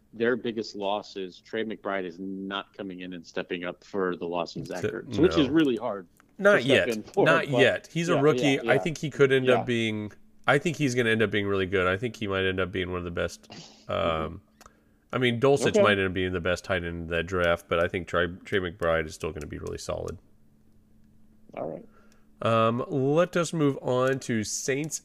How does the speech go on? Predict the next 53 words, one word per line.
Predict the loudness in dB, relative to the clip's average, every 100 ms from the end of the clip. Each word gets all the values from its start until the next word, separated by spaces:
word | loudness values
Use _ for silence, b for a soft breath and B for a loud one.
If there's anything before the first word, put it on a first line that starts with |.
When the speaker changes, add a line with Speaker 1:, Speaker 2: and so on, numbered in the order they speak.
| -2
Speaker 2:
at | -2 0
the | -4
forty-niners. | -2 0 2 0 0 2 2 2 0 -2 -2
The | -4 -2 -2
Saints | -2 -2
are | 0
getting | -2 0
nine | 0
and | 2 0
a |
half. | 0 0 0
The | -2
over-under | -2 -2 -4
is | -6
forty-three. | -2 -2 -2 -2 0 0 -2 b b b 0
Uh, | 0 0
I | 0 0
just | -2 0
don't | -2 0
trust | -4 -4
the | -4
Saints | -4 -2
offense | 0 -2 -4 -8
whatsoever, | -10 -2 -2 0 0 0
especially | 0 -2 0 -4
against | -4 -2
that | -2
forty-niners | -2 0 0 -2
defense. | -4 -4 -4 0
So | 0
I |
took | 0 -2 -4
forty-niners | -4 -2 0 0 -2 -4
and | -10 0
over. | 2 2 2 0 -4 b b b
I | -8
will, | -6 -8 -8 -6
I |
will | -4 -6
regret | -8 -4 -2 -2
the | -6 0
over. | 0 2 -2 -4 0
Uh, | 0
you | 0 -2
took | -2
Saints | 0 0 0
and | -4
under. | -2 -4 -4
You | -4 -4
will | -4
regret | -4 -6 -2 0 0 -2
the | -8
Saints. | -4 -4 -4 -8